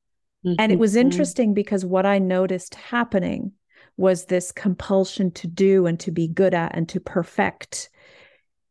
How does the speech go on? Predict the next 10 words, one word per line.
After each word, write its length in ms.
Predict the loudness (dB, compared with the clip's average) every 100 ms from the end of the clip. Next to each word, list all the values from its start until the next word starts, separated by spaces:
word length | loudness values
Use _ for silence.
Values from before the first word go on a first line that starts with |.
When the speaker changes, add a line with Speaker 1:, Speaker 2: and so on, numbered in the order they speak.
| _ _ _ 0
Speaker 1:
became 500 | 0 0 0 2 0
transferred 1080 | -4 -4 0 2 0 -4 -4 -2 0 -2 -6 0
into 720 | 4 4 2 -2 0 0 2
when 220 | 0 2
I 100 | 2
did 180 | 0 -2
my 180 | -2 -2
mindfulness 680 | -2 -2 -2 -4 -4 -2
meditation 760 | -4 -2 -4 -2 -4 -4 -6 -8 _
course. 460 | -8 -8 -6 -14